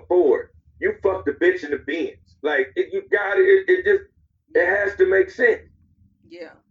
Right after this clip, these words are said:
Speaker 2: Yeah, it, it, it really does. It really does. Yeah,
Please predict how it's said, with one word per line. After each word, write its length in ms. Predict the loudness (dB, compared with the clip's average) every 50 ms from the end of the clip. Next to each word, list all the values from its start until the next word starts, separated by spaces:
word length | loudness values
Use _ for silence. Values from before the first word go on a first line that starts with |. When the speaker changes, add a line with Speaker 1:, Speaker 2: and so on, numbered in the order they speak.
| _ _ _ _ _ _ _
Speaker 2:
Yeah, 240 | -20 -16 -16 -16 -16 -16
it, 220 | -18 -20 -20 -20 _
it, 180 | -18 -18 -16 -16
it 240 | -16 -18 -18 -18 -18
really 280 | -20 -18 -18 -18 -18 -16 -16
does. 280 | -16 -16 -16 -18 -20 -20 -20 _ _ _ _ _ _ _ _ _ _
It 80 | -20 -16
really 280 | -14 -12 -12 -12 -12 -16
does. 380 | -20 -20 -20 -20 -20 -20 -20 -20 _ _ _ _ _ _ _ -20 -20 _ _ _ _ _ _ _ _ _ _ _ _ _ _ _ _ _ _ _ _ _ _ _ _ _ _ _
Yeah, 300 | -20 -20 -20 -20 -20